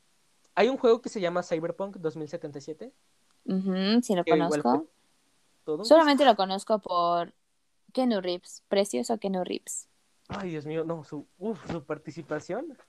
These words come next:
Speaker 2: <laughs>
Speaker 1: Ya, ya no lo... ya no puedo ver al actor en otro lugar porque me acuerdo de ese juego.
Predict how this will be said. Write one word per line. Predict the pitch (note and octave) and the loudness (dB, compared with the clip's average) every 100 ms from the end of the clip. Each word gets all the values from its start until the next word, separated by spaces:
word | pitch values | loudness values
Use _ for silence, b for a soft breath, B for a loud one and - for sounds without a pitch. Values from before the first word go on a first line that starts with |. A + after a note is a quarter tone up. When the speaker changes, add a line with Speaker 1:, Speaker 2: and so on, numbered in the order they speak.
| _ | _
Speaker 2:
<laughs> | C#5+ G#4 E4 - _ F#4+ A#4+ - | 6 6 2 -8 _ -2 -2 -2
Speaker 1:
Ya, | G#3 G#3+ | 0 4
ya | A3 | 4
no | B3 | 4
lo... | A#3 - | 2 0
ya | E3 A3+ | -2 0
no | A#3 | 4
puedo | A#3 A3+ | 4 4
ver | A3 | 4
al | G#3+ | 0
actor | D#3+ - F3 | -2 0 -2
en | F3 | -2
otro | E3+ | -6
lugar | F3+ D3 D#3 | -6 -4 -6
porque | E3 D3+ | -8 -10
me | C#3+ | -8
acuerdo | C#3 D3+ | -4 -4
de | D3+ | -4
ese | D3 | -8
juego. | - C#3 B2 | -12 -14 -14